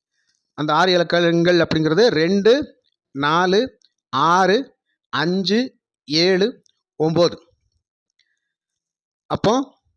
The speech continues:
இருபத்தி நாலு, அறுபத்தஞ்சு, எழுபத்தி ஒம்பது. இந்த ஆறு இலக்க எண்களை நீங்க எப்படி வேண்டுமானாலும் மாத்தி அமைச்சு விளையாடலாம்.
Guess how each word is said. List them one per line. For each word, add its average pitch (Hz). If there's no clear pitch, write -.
இருபத்தி 190
நாலு, 185
அறுபத்தஞ்சு, 175
எழுபத்தி 180
ஒம்பது. 147
இந்த 165
ஆறு 208
இலக்க 185
எண்களை 160
நீங்க 180
எப்படி 254
வேண்டுமானாலும் 220
மாத்தி 180
அமைச்சு 165
விளையாடலாம். 147